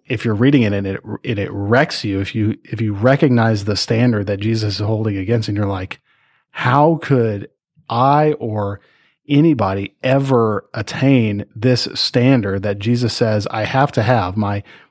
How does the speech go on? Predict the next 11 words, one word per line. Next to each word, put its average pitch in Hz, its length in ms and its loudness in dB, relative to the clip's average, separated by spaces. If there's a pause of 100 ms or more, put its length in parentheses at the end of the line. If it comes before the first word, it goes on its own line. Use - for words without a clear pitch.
(140)
righteousness 123 520 4
must 120 220 2
exceed 127 540 0
the 117 80 2
Pharisees 127 600 2
if 104 100 -6
I'm 104 220 -2
to - 180 -14
enter 113 300 -4
into 107 200 -6
heaven." 95 480 -4